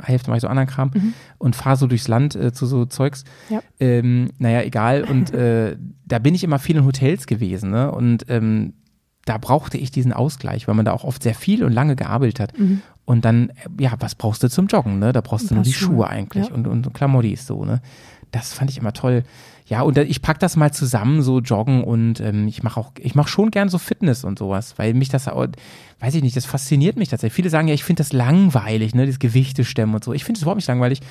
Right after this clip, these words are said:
Speaker 1: weil ich dann immer so, also ich weiß ja, was im Körper passiert
Speaker 2: Mhm.
Speaker 1: und das interessiert mich total und,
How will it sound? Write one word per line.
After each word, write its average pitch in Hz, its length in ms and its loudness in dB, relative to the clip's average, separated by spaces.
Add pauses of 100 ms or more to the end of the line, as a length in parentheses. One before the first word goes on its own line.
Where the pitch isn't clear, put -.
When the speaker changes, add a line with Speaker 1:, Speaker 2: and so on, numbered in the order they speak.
(220)
Speaker 1:
weil 147 140 0
ich 165 80 -2
dann 151 140 2
immer 151 220 2
so, 147 180 2 (240)
also 135 160 2
ich 131 120 -2
weiß 135 260 0
ja, 170 100 0
was 156 160 -2
im 139 160 -2
Körper 190 340 0
passiert 214 600 -2
Speaker 2:
Mhm. 180 80 2
Speaker 1:
und 220 120 2
das 143 120 -8
interessiert - 400 -6
mich 185 100 -2
total 160 480 -4
und, 135 200 0